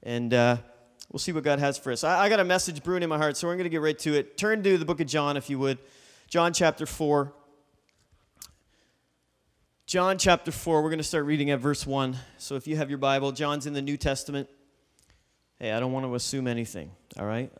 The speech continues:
I know it's a leadership conference, but who knows? John chapter four, verse one. If you're there, say, "I'm there." All right, three of you.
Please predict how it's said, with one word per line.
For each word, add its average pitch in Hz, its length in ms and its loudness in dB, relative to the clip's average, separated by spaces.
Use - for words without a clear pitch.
I 117 80 -8
know 123 180 -4
it's 120 180 -6
a 120 60 -8
leadership 127 400 -6
conference, 123 460 -12
but 107 200 -12
who 135 120 -6
knows? 127 380 -4
John 220 240 6
chapter 240 300 6
four, 226 500 6
verse 190 260 8
one. 196 460 4
If 175 100 -12
you're 185 80 4
there, 190 220 8
say, 202 300 2
"I'm 427 140 6
there." 539 560 8
All 131 100 -8
right, 127 300 -6
three 151 220 -6
of 147 100 -6
you. 151 220 0